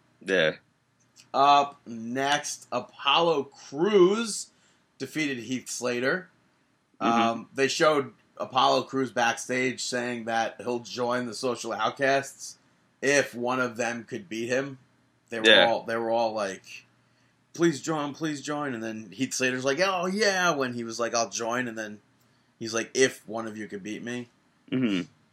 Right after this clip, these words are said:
Speaker 2: But they also showed a video package before the commercial break, um, hyping Crews up. But, like,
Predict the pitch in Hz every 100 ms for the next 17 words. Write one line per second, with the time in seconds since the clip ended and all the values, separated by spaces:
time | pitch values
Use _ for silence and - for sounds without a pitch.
0 | _ 123 120 110 131 107 147 156 160 151
1 | 143 135 - 139 135 107 113 113 123 131
2 | 123 127 131 135 123 120 113 127 120 117
3 | 107 117 110 113 117 131 113 139 143 143
4 | _ _ _ _ _ - 123 117 117 113
5 | 110 - - 123 127 127 120 104 - _
6 | _ _ - 131 131 113 107 117 - -
7 | _ _ _ _ _ _ _ _ 117 98
8 | 120 113